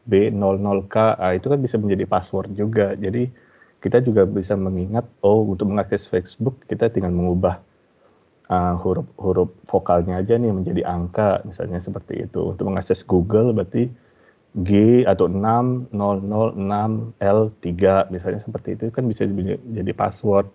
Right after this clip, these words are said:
Jadi beberapa trik sih bisa digunakan juga.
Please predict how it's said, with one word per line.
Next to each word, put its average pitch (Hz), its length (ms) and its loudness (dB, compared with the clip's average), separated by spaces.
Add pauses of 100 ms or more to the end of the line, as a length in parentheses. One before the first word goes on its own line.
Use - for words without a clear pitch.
Jadi 117 240 -4 (560)
beberapa 95 480 2
trik 139 380 0
sih 160 100 -4
bisa 104 240 -2
digunakan 87 400 -4
juga. 110 640 0